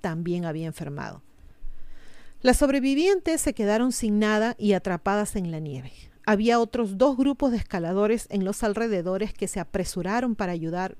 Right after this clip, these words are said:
pero lamentablemente no pudieron llegar. La última transmisión fue enviada por alguien que no era Shatayeva y decía, "Quedamos dos, ya no tenemos fuerzas, en quince o veinte minutos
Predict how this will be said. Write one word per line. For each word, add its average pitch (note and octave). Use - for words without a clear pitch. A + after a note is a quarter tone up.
pero E3+
lamentablemente F#3
no F3+
pudieron D#3
llegar. -
La G#3
última A3
transmisión G#3
fue A3+
enviada G#3
por F#3+
alguien G#3
que F#3+
no A3+
era B3
Shatayeva E3
y F#3+
decía, D3
"Quedamos G#3
dos, -
ya G3
no A3+
tenemos G3
fuerzas, -
en F3+
quince G#3+
o E3+
veinte F#3+
minutos G3+